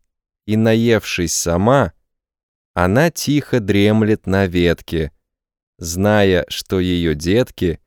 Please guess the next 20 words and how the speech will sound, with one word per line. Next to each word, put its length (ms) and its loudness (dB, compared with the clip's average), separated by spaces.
в 160 -16
безопасности. 1160 -2
Я 320 2
тоже 680 2
не 180 0
беспокоилась 920 2
бы 180 2
много, 580 0
если 460 0
бы 180 0
знала, 640 0
что 320 -2
мой 240 0
сын 500 -2
жив 560 -4
и 160 -2
здоров. 680 0
Ну, 380 2
я 300 2
отдохнул 1000 -2